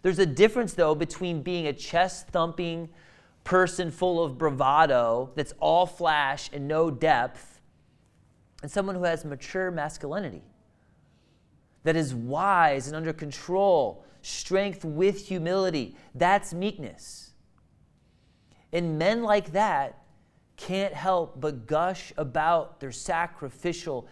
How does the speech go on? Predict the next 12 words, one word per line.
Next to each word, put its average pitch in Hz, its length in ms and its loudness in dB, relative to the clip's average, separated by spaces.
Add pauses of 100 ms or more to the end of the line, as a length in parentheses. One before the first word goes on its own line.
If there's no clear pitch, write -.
(100)
Savior, 165 640 -2 (160)
the 160 100 0
precious 190 800 -2 (120)
blood 160 220 -2
of 139 100 -4
Jesus 120 380 -8
Christ. - 600 -12 (380)
And 196 140 2
the 208 60 2
more 240 360 10
you 202 200 4
focus 202 720 4